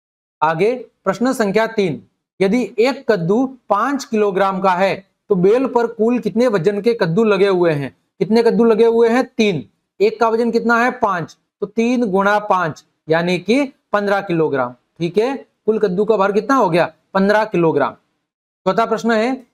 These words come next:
निम्न में से चर राशि कौन सी है? चर का मतलब है परिवर्तनशील राशि। चर राशि का मतलब क्या है? परिवर्तनशील राशि। तो बच्चों, परिवर्तनशील राशि कौन सी है? देखो बच्चों,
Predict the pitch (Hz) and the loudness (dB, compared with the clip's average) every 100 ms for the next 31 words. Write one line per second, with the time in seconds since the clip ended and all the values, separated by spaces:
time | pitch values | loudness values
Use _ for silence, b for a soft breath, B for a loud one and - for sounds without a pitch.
0 | - 202 233 277 220 185 190 226 254 - | -2 0 2 2 2 2 0 0 -2 -12
1 | _ - 247 254 208 196 240 208 190 185 | _ -2 0 0 0 -2 -2 0 -2 -2
2 | 160 139 120 _ _ 202 220 226 214 208 | 0 -2 -4 _ _ -2 0 0 0 0
3 | 214 196 254 262 B _ 233 269 233 220 | 2 2 0 -2 B _ 0 2 0 0
4 | 220 214 247 247 196 170 - 135 - _ | -2 -2 0 2 2 0 -4 -8 -8 _
5 | _ _ _ - 202 196 202 208 208 202 | _ _ _ -4 -2 0 0 0 0 0
6 | 214 269 208 151 - _ _ 196 214 214 | 0 0 0 -2 -4 _ _ 0 2 2
7 | 180 - 180 170 214 285 269 B - 160 | 0 0 -2 0 2 2 0 B -4 -2
8 | 175 175 190 175 123 - _ _ 175 170 | -2 -2 -4 -4 -4 -10 _ _ -4 -2
9 | 170 202 247 254 - _ 196 208 196 208 | -2 0 0 -2 -12 _ 2 2 2 0
10 | 202 214 202 190 214 220 233 233 180 139 | 0 2 2 0 0 0 2 2 2 0
11 | - _ - 180 214 196 - 226 | -6 _ -4 -2 0 -2 0 0